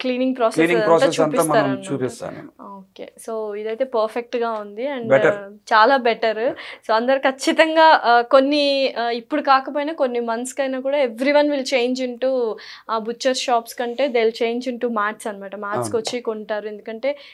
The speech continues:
Speaker 1: ఆ, ప్రైసెస్ కూడా రీజనబుల్ అంటున్నారు. మెయిన్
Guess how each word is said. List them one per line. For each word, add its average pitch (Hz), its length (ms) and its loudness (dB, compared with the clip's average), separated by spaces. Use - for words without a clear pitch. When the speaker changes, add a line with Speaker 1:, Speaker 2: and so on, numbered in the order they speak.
Speaker 1:
ఆ, 214 120 -4
ప్రైసెస్ 220 400 0
కూడా 254 240 -2
రీజనబుల్ 233 500 -4
అంటున్నారు. 220 300 -8
మెయిన్ 330 640 0